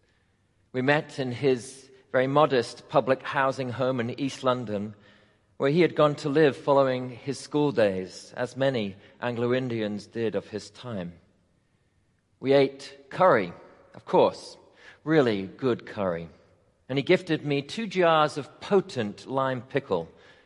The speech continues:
to take home. Eddie never had a lot. His biological parents left him at the school he grew up in, changing his name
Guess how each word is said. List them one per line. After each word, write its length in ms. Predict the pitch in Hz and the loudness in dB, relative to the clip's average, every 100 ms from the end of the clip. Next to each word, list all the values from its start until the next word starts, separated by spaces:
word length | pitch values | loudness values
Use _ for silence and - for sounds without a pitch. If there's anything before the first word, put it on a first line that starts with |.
| _ | _
to 80 | _ | _
take 240 | - 101 - | -8 -6 -6
home. 300 | 107 87 80 _ _ _ _ _ _ _ _ _ _ _ _ _ _ _ _ _ _ _ _ - | -8 -8 -12 _ _ _ _ _ _ _ _ _ _ _ _ _ _ _ _ _ _ _ _ 0
Eddie 300 | 156 143 127 | 0 2 0
never 320 | 131 139 117 | 0 0 0
had 260 | - 131 98 | -2 -6 -4
a 60 | |
lot. 340 | 90 98 - - - _ _ _ _ _ _ _ _ _ | -2 -2 -6 -14 -20 _ _ _ _ _ _ _ _ _
His 200 | 143 143 | -2 -2
biological 680 | 143 147 139 139 120 - 120 | 4 6 6 4 2 -6 -6
parents 500 | - 151 147 139 - | -2 2 4 2 0
left 260 | 147 147 - | 0 0 -2
him 360 | 135 127 123 - | -2 -2 -6 -8
at 140 | 139 | -10
the 80 | 120 | -14
school 480 | - 143 139 127 120 | -8 -2 2 2 0
he 120 | 131 | -6
grew 220 | 113 123 | 0 0
up 180 | 143 - | 0 -2
in, 160 | 120 | -6
changing 460 | 123 180 175 175 165 | -2 0 0 0 -4
his 300 | 143 156 - | -2 -6 -2
name 500 | 147 156 147 98 | 0 0 0 -2